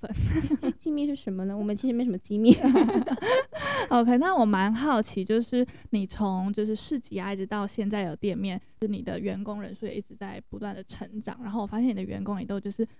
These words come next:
Speaker 1: 跟你非常的久。那想要问问看，就是你自己当老板有没有什么样子的方法啊，或者是有没有秉持着什么样子的心态在照顾员工的？
Speaker 2: 嗯，其实我觉得我跟他们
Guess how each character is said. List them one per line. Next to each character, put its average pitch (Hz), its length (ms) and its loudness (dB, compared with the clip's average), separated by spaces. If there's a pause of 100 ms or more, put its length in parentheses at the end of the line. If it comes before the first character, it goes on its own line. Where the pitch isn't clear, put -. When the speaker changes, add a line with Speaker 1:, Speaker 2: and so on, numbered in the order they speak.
(140)
Speaker 1:
跟 233 200 4
你 208 120 -4
非 208 180 -8
常 202 180 -12
的 185 220 -10
久。 - 220 -12 (220)
那 233 140 0
想 220 140 -8
要 196 80 -6
问 220 140 -4
问 220 100 -4
看， 220 200 -6
就 208 100 -8
是 220 120 -10
你 202 140 -6
自 214 180 -8
己 196 140 -6
当 202 220 -6
老 190 180 -6
板 190 180 -6 (220)
有 196 100 -4
没 190 140 -2
有 202 160 0
什 208 180 -6
么 175 120 -4
样 196 200 -2
子 196 160 -10
的 190 320 -6
方 240 300 -2
法 226 140 -4
啊， 196 180 -4
或 220 140 0
者 190 40 0
是 - 140 -4
有 190 60 -2
没 190 100 -4
有 196 60 -2
秉 - 160 -6
持 202 120 -8
着 196 80 -2
什 202 160 -10
么 214 60 -6
样 233 160 2
子 208 60 -4
的 208 80 -4
心 202 260 -6
态 214 180 -6
在 202 120 -10
照 196 180 -6
顾 202 180 -4
员 254 140 -6 (100)
工 - 160 -14 (160)
的？ - 120 -20 (800)
Speaker 2:
嗯， 220 600 -2
其 320 140 -4
实 339 80 -2
我 247 200 0
觉 202 320 -6
得 202 320 -4
我 196 240 -6
跟 262 240 -2
他 262 200 -4
们 202 520 -2